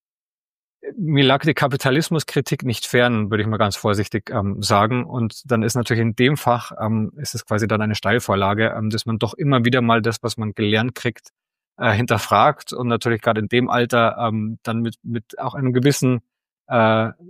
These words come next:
linken Pseudowissen, <laughs> muss man sagen, unterfüttert.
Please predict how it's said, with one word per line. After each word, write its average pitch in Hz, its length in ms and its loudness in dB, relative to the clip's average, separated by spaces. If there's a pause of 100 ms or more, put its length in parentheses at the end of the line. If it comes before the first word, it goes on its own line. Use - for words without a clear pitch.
(500)
linken 147 440 0
Pseudowissen, 120 720 2 (220)
<laughs> - 240 -20
muss 117 120 -4
man 120 80 0
sagen, 113 280 2
unterfüttert. 120 720 -4